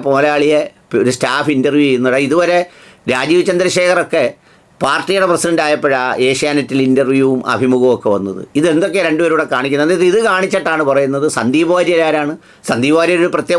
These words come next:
ഒരു പാർട്ടിയിൽ നിന്നും വേറൊരു പാർട്ടിയിൽ വന്ന ഒരു പാർട്ടിയുടെ സംസ്ഥാന സെക്രട്ടറി ആയിരുന്ന ഒരാളാണ്. അയാളെ കൊള്ളാമെന്ന് തോന്നി, അയാളുടെ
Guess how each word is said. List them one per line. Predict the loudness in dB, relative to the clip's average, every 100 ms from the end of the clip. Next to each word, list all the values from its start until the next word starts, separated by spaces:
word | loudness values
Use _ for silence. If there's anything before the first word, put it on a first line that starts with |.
| 0
ഒരു | 0 -2
പാർട്ടിയിൽ | -2 -2 0
നിന്നും | 0 2
വേറൊരു | 2 2 0
പാർട്ടിയിൽ | -2 -2 0 2
വന്ന | 2 0 -2 -10 -20 -4 0
ഒരു | 0 0
പാർട്ടിയുടെ | -2 -2 -2 -2
സംസ്ഥാന | -2 -2 -4 -2 -4
സെക്രട്ടറി | -4 -2 0 0
ആയിരുന്ന | 0 0 0 0 -6 _ _ _ _ -2
ഒരാളാണ്. | 0 0 0 0 -4 -12 _ _ -6
അയാളെ | -2 0 2
കൊള്ളാമെന്ന് | 2 2 2 2 2
തോന്നി, | 2 0 -4 -4
അയാളുടെ | -2 0